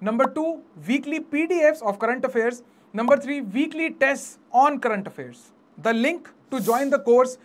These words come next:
is given in the description below. Zid se jeet tak.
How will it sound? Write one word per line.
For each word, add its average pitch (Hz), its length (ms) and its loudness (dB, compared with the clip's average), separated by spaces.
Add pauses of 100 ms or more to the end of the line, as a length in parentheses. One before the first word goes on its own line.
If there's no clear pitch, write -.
(180)
is 247 160 -4
given 269 300 0
in 294 120 -2
the 277 100 -2
description 262 540 -4
below. 240 280 -2 (300)
Zid 233 320 -2
se 285 320 -2 (500)
jeet 240 300 -4
tak. - 280 -8